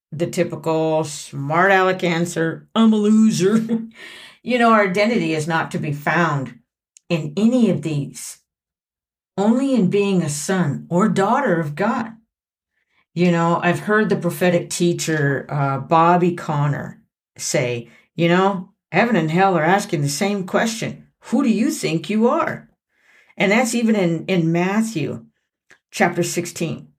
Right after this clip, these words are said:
And if we start in verse fourteen,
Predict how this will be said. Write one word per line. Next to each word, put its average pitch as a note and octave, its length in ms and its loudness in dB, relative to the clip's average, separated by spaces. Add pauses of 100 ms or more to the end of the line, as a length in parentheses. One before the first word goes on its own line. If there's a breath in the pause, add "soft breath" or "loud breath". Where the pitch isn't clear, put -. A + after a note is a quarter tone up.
(100)
And F3 100 0
if - 80 -4
we G3+ 80 2
start A3 340 2
in A#3+ 140 2
verse F#3+ 320 2 (160)
fourteen, F3+ 960 -2